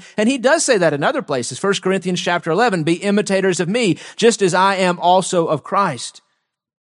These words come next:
But what the Philippian church already understood, because they knew Paul so well, is this is really what he's saying in this verse. When he says, "Joining and following my example," he's basically helping them to understand, "I'm following Christ." And his life was such a testimony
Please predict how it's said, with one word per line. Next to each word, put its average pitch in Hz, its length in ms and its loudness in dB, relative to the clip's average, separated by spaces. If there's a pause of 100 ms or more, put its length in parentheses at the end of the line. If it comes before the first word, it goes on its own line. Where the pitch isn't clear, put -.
(280)
But 202 80 0
what 254 140 4
the 208 80 -2
Philippian 220 400 0
church 214 280 2
already 196 340 4
understood, 170 440 0
because 180 240 0
they 180 140 2
knew 214 200 -2
Paul 175 340 -2
so 180 300 -2
well, 151 640 0 (320)
is 180 160 4
this 220 220 4
is 190 120 -6
really 269 260 2
what 180 240 4
he's 196 220 -4
saying 220 460 0
in 170 220 -2
this 160 160 0
verse. 165 480 -2 (220)
When 208 120 2
he 254 100 2
says, 240 220 4
"Joining 220 440 2
and 180 80 0
following 208 420 2
my 175 160 2
example," 175 560 0 (160)
he's 226 160 0
basically 214 480 0
helping 226 260 0
them 185 160 0
to 180 60 0
understand, 175 480 0
"I'm 247 240 4
following 196 460 2
Christ." 175 440 0
And 147 80 -4
his 240 240 0
life 208 300 2
was 185 120 -2
such 254 380 -2
a 277 60 -2
testimony 147 880 -4